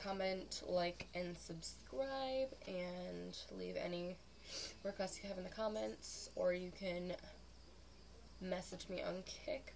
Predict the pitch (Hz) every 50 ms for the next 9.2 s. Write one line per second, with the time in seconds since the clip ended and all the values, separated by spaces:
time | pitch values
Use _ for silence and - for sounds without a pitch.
0 | - - 220 220 226 220 226 226 233 233 233 - - - - - 196 196 190 185
1 | 180 180 180 185 185 185 - - - - - - - - - 156 - - 202 196
2 | 190 202 190 185 196 190 185 185 190 196 196 190 185 180 180 180 175 180 175 175
3 | 175 175 175 - - - 254 254 254 254 240 214 196 175 175 175 170 170 170 170
4 | 196 202 202 202 208 202 196 190 196 196 196 - - - - - - - - -
5 | - - - - - - - - - - - - - - - - - - - -
6 | - - 175 175 170 170 156 151 - - - - - - - - - - - -
7 | 185 185 185 - 180 180 190 185 170 - - - 190 175 175 180 - - 180 180
8 | - - 190 185 185 185 180 180 - 202 185 180 175 170 170 175 180 208 214 214
9 | 220 220 - -